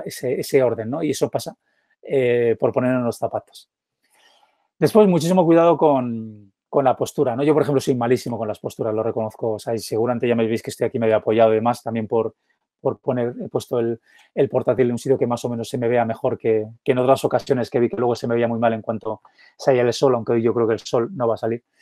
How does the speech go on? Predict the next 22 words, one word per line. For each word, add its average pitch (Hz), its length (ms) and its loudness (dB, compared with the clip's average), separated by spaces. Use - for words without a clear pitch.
por 120 100 -4
lo 120 80 -2
menos 117 240 -6
en 113 60 -6
Madrid. 113 260 -2
Eh, 143 400 6
entonces, 147 280 4
m-, 180 220 -4
mucho 160 260 0
cuidado 156 220 4
con 139 120 2
las 135 120 -2
posturas 135 500 -2
y 123 40 -4
demás. 113 280 -6
Hay, 123 500 0
hay, 123 500 -2
eh, 123 160 -4
em, 120 380 -14
eso 151 240 0
no, 143 220 2
eso, 151 460 -2